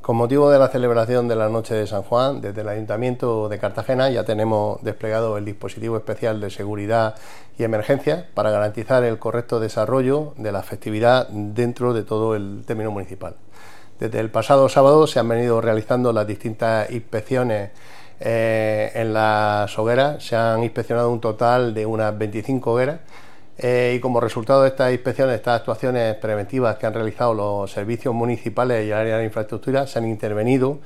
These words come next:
eh, diversos materiales contaminantes que se encontraban dentro de, de las mismas, eh, y se han realizado unos ajustes para que no estuvieran,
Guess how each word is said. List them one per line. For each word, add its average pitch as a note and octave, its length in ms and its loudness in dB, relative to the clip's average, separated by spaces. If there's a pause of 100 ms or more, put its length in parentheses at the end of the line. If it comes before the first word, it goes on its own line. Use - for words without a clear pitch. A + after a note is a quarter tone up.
(440)
eh, A2 460 2
diversos A#2+ 680 2
materiales A2+ 580 0
contaminantes A#2 800 -2
que - 120 -14
se A2 120 -8
encontraban G2+ 880 0
dentro G#2+ 460 -4
de, G2+ 360 -2
de G#2+ 140 -4
las G#2 140 0
mismas, C#3+ 380 0 (460)
eh, C3 560 4
y C3 60 0
se C#3 180 2
han C3+ 300 8
realizado B2+ 460 4
unos B2+ 180 4
ajustes C#3 400 0
para A2+ 260 0
que G#2 380 -2
no A#2 140 0
estuvieran, B2 560 0